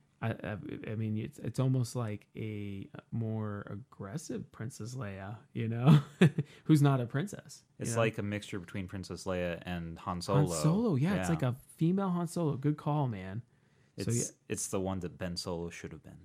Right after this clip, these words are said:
Speaker 1: Yeah,
Speaker 2: <laughs>
Speaker 1: it's like, yeah, it's like they should have made, made Ben Solo a girl.
Speaker 2: Yeah.
Speaker 1: <laughs> I'm sure that's next, like a Sith female would be
Speaker 2: That would be
Speaker 1: wicked.
Speaker 2: cool.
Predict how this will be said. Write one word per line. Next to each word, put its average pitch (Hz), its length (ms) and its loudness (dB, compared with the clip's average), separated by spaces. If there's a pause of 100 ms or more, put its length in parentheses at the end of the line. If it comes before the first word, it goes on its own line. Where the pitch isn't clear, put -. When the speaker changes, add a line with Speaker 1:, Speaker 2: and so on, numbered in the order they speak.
(280)
Speaker 1:
Yeah, 143 380 6 (140)
Speaker 2:
<laughs> - 140 -4
Speaker 1:
it's 139 240 4
like, 156 220 4
yeah, 156 240 2
it's 123 160 -6
like - 180 -4
they 143 120 2
should 175 180 -2
have 185 80 2
made, 143 200 2 (240)
made 117 280 -4
Ben 107 180 -2
Solo 98 400 -6
a 95 60 -8
girl. 90 480 -10 (400)
Speaker 2:
Yeah. 131 340 12 (320)
Speaker 1:
<laughs> 160 100 2 (840)
I'm 135 100 4
sure 185 220 4
that's 147 280 0
next, - 540 0
like 113 160 -4
a 107 100 -6
Sith 143 360 0 (400)
female 127 560 2
would 113 100 -6
be - 340 -4 (200)
Speaker 2:
That 95 280 2
would 104 80 2
be 117 100 2
Speaker 1:
wicked. - 140 -4
Speaker 2:
cool. 71 420 -8